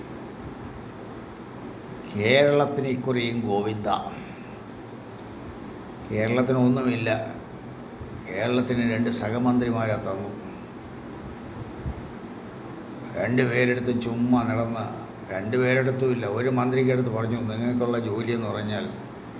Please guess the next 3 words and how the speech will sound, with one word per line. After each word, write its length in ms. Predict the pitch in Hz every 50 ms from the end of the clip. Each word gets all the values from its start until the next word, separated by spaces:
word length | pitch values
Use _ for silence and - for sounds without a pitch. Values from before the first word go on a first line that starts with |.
| - - - - - - - - - - - - 107
എല്ലാ 260 | 104 107 113 113 117
അമ്പലങ്ങളിലും 880 | 113 113 107 110 113 113 113 117 120 117 120 120 120 117 120 117 113 101
പോവുക, 600 | - 95 101 107 107 104 104 95 92 92 - -